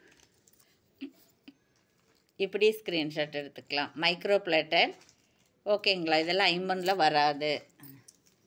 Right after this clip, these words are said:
அதுலயே வேற கலர் ஒண்ணு இருக்கு பாருங்க. வேற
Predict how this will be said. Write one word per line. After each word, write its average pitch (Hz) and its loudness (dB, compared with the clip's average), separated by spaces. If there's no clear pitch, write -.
அதுலயே 226 6
வேற 214 6
கலர் 214 4
ஒண்ணு 175 2
இருக்கு 175 -4
பாருங்க. 180 -2
வேற 190 6